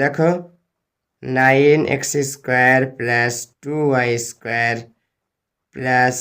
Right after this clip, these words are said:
সিক্স এক্স ওয়াই into নাইন এক্স স্কয়ার প্লাস টু ওয়াই স্কয়ার প্লাস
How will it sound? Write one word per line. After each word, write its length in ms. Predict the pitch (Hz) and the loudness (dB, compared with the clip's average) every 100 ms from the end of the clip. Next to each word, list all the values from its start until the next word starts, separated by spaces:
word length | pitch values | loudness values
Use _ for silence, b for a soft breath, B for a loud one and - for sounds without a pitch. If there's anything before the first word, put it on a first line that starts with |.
| - | -8
সিক্স 280 | 135 123 - 127 120 | -6 -6 -6 -6 -6
এক্স 160 | 123 - | -6 -8
ওয়াই 380 | 117 120 117 117 117 120 - _ _ _ _ _ _ _ 127 | -4 -2 -2 -2 -2 -6 -12 _ _ _ _ _ _ _ -6
into 460 | 135 131 131 127 127 120 120 120 - _ _ _ 120 123 | -4 -4 -4 -4 -2 0 -2 -4 -12 _ _ _ -10 -2
নাইন 380 | 123 127 135 139 131 | 2 2 4 2 0
এক্স 140 | 127 - 123 120 | -2 -6 -10 -10
স্কয়ার 440 | - 120 120 120 117 - | -10 -4 -2 -2 -4 -6
প্লাস 300 | 117 117 117 - _ - | -4 -2 -4 -10 _ -10
টু 140 | 139 139 135 | -6 -2 0
ওয়াই 180 | 127 120 117 117 | 0 0 -2 -6
স্কয়ার 420 | - 113 113 113 113 - _ _ _ _ _ _ | -12 -6 -4 -2 -4 -12 _ _ _ _ _ _
প্লাস 320 | - 123 131 | -8 -2 0